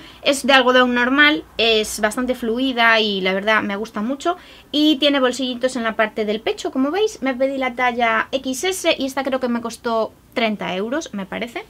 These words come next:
Y por último me he comprado la sobrecamisa, que ya creo que está agotada. Y esta es la sobrecamisa de Zara básica normal, de estas que tienen cinturón, que las tienen en varios colores.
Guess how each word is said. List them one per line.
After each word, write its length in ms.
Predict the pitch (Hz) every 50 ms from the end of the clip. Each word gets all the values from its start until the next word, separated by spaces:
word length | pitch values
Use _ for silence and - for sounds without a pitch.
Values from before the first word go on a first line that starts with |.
| - _ - -
Y 120 | 254 277
por 140 | 262 254 247
último 280 | 262 233 233 214 220 214
me 120 | 208 214
he 20 |
comprado 380 | - 220 208 208 220 220 220 220
la 100 | 208 208
sobrecamisa, 600 | - 220 208 208 196 196 190 214 240 247 - 208
que 120 | - - 165
ya 280 | 170 190 190 190 - -
creo 180 | - 196 196
que 60 | - 180
está 240 | - - 226 208
agotada. 460 | 208 196 202 190 240 208 202 202 202 -
Y 240 | - 294 302 311 311
esta 340 | 294 294 294 - 285 277 262
es 60 | 262
la 140 | 269 262 262
sobrecamisa 500 | 269 247 247 247 247 247 254 254 262 262
de 140 | 247 247
Zara 280 | 247 - 240 240 226 226
básica 400 | 226 247 247 240 262 240 - 226
normal, 480 | 226 226 220 220 240 254 262 254 240 233
de 60 | 240
estas 240 | 240 240 214 196 -
que 100 | - 196
tienen 380 | - 214 214 214 220 226 220
cinturón, 480 | - 254 233 233 233 233 240 277 285 262
que 60 | 233
las 160 | 185 180 -
tienen 240 | - 214 208 214 220
en 80 | 220 220
varios 260 | 214 208 208 208 -
colores. 540 | - 220 220 240 247 240 240 320 - -